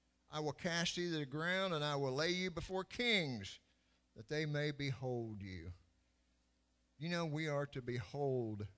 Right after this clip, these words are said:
Satan. We are to know him. We are to know his ways.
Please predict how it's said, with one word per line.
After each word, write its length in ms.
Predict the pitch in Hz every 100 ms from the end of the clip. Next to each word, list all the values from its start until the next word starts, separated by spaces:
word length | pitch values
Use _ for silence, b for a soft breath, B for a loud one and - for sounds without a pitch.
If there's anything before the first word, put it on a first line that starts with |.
| _ _
Satan. 480 | - 113 113 127 131 - _ _ b b b
We 140 | 170
are 120 | 170 160
to 140 | 147
know 380 | 135 143 147 127
him. 320 | 117 127 147
We 100 | 147
are 80 | 139
to 120 | 135
know 240 | 127 156 156
his 220 | 160 131
ways. 540 | 135 160 196 202 208